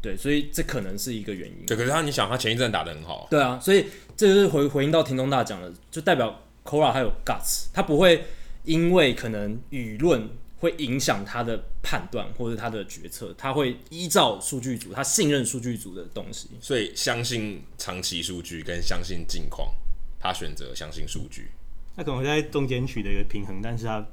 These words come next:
Speaker 3: 绝对不会说看到谁状况比较火热，然后就一定要一直摆下去。
Speaker 1: 嗯。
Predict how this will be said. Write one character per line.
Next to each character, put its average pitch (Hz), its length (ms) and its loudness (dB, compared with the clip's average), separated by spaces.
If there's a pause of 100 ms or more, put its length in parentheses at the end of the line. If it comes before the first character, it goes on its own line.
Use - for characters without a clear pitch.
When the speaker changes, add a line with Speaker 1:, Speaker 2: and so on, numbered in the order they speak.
Speaker 3:
绝 120 140 -2
对 131 80 2
不 120 120 -6
会 120 120 0
说 120 180 -4
看 120 140 -4
到 113 200 -2
谁 98 440 -8 (440)
状 120 160 -4
况 110 160 -4
比 92 60 -8
较 113 100 -4
火 95 220 -8
热， 104 60 -4
然 95 100 -8
后 95 80 -8
就 95 160 -8
一 90 40 -12
定 98 120 -10
要 101 100 -8
一 98 60 -10
直 98 100 -10
摆 - 240 -16
下 95 200 -12
去。 151 120 -6
Speaker 1:
嗯。 185 580 0